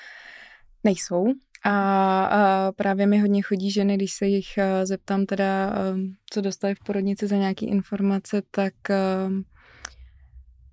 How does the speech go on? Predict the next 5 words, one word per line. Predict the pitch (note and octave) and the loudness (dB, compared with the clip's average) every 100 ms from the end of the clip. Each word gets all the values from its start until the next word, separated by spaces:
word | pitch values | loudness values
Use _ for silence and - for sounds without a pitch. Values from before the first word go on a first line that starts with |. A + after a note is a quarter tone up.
| _ _ - | _ _ -10
dýchejte, | C#4+ G3+ G#3+ A#3+ A3+ A#3 A3 A3 A3+ A#3 _ _ _ _ _ _ _ - - | -2 2 4 4 2 2 2 2 0 -4 _ _ _ _ _ _ _ -20 -16
sprchujte | - G#3 - G#3 G#3 G#3 G3+ G3 G3+ _ | -4 -2 0 0 0 -2 -2 -4 -8 _
a | G#3 | -6
tlakovou | G3+ F#3+ F#3+ G3 | -4 -4 -2 0
masáž. | F#3 E3 - F#3+ - - | 0 -2 -8 -14 -14 -18